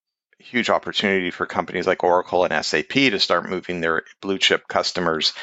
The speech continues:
to, to the cloud, right? And that, and that's where their revenue is gonna,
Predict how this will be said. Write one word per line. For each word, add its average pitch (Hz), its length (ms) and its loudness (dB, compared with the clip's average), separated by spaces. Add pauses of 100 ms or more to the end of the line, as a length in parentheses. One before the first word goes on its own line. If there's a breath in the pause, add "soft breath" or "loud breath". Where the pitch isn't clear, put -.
(420 loud breath)
to, 90 500 0 (200)
to - 100 0
the - 80 -10
cloud, - 420 -2 (420)
right? 82 280 2
And 87 160 0
that, 90 200 0
and 82 140 -4
that's 90 260 0
where 90 140 0
their 82 140 -2
revenue 82 400 0
is 76 80 -6
gonna, 73 340 -2